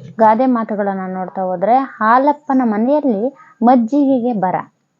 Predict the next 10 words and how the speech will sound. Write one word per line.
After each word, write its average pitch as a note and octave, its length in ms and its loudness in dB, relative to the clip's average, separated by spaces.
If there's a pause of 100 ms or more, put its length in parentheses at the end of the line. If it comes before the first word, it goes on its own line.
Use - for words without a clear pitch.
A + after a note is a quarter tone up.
(420)
ಯಾರೆಲ್ಲ A3+ 400 4
ವಿಡಿಯೋಗಳನ್ನ G#3 680 -4
ನೋಡ್ತಾ G3 280 -6
ಇದ್ದೀರೋ G3 320 -4
ಸಬ್ಸ್ಕ್ರೈಬ್ C4 560 -2
ಮಾಡ್ಕೊಂಡು A#3+ 540 0
ವಿಡಿಯೋಗಳನ್ನ F3+ 580 -4
ನೋಡಿ G3+ 480 -4
ಅಂತ F#3+ 200 -8
ಹೇಳ್ತಾ, A3 600 -4